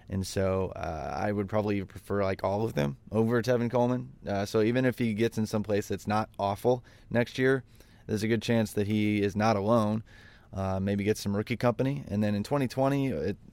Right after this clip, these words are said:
you know, all bets are off because that class is gonna be crazy at the running back position. So really,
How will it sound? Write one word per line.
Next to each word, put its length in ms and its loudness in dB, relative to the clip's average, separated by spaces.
you 120 -6
know, 100 -2
all 180 4
bets 300 0
are 100 0
off 300 0
because 280 -6
that 180 -2
class 300 -4
is 80 -10
gonna 120 -4
be 80 -4
crazy 340 -2
at 60 -2
the 60 -8
running 200 -4
back 280 -6
position. 380 -6
So 200 -2
really, 320 4